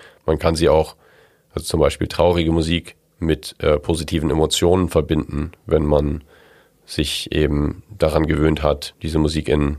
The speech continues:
positiven Kontexten zu hören. Zum Beispiel ein sehr gutes Beispiel ist Klaviermusik, finde ich, weil ich persönlich habe Klavierspielen gelernt. Ich habe das immer sehr, ja, nicht emotional gesehen, sondern einfach sehr nüchtern betrachtet als Lieder, die ich lernen sollte. Und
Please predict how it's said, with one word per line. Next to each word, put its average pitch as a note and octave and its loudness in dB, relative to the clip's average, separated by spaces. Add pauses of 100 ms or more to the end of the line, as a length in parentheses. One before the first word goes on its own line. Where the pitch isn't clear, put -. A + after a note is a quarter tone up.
(120)
positiven D#2+ 0
Kontexten - -2
zu - -4
hören. D#2 0 (320)
Zum F2 -2
Beispiel E2 2
ein F2 -2
sehr D#2+ 2
gutes F#2 -4
Beispiel E2+ 0
ist - -4 (460)
Klaviermusik, E2 0
finde D#2 -2
ich, - -4 (220)
weil D#2 2
ich E2+ -6
persönlich F2 0
habe D#2+ -2
Klavierspielen D#2+ -2
gelernt. D#2+ 0 (480)
Ich - -18
habe F#2 4
das E2+ -2
immer F2+ 2
sehr, E2 2 (760)
ja, D2+ 0
nicht - -4
emotional F2 0
gesehen, F#2 0
sondern D2+ -2
einfach - -4
sehr D#2+ -2
nüchtern F#2+ 0
betrachtet F#2+ -2
als D#2 -2
Lieder, E2+ 0
die E2 -4
ich - -8
lernen A2 2
sollte. A2 2
Und E2 -2